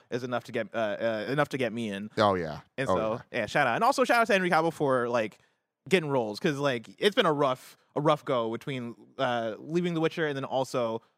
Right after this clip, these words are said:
Speaker 1: losing on a Sup-, on the Superman role. Uh, I think Warhammer is a, is a, is a really nice next step for him.
Speaker 2: It is, Kev. Um, at,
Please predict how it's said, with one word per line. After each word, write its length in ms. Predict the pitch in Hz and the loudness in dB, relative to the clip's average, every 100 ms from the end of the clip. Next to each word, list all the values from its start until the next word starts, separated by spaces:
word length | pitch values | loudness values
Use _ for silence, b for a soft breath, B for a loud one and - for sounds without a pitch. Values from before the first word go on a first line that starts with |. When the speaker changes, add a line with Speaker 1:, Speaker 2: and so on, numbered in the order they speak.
| _ - | _ -2
Speaker 1:
losing 320 | 156 143 135 | -2 -2 -2
on 140 | 120 113 | -2 -4
a 40 | |
Sup-, 280 | - 123 92 | -6 -8 -4
on 120 | 127 | -4
the 80 | 123 | -4
Superman 420 | - 131 120 110 | -8 -8 -8 -8
role. 260 | 104 101 98 b b b | -6 -6 -8 b b b
Uh, 480 | 127 120 101 98 101 - - | 2 2 2 -2 -8 -10 -2
I 80 | 156 | 0
think 140 | 175 | 2
Warhammer 420 | 151 151 135 123 | 2 2 0 -4
is 80 | 117 | -6
a, 200 | 127 123 | -6 -6
is 100 | 127 | -4
a, 100 | 123 | -4
is 160 | 113 135 | -4 -4
a 40 | |
really 240 | 135 151 127 | -2 0 -2
nice 260 | 113 113 | -4 -8
next 200 | - 104 | -10 -10
step 180 | - 95 | -8 -8
for 140 | - 98 | -8 -12
him. 100 | 117 - | -10 -6
Speaker 2:
It 140 | 226 | -4
is, 260 | 214 151 - | -2 -4 -2
Kev. 360 | 190 185 156 - | 2 4 2 0
Um, 260 | 147 147 139 | 0 2 2
at, 140 | 139 | 0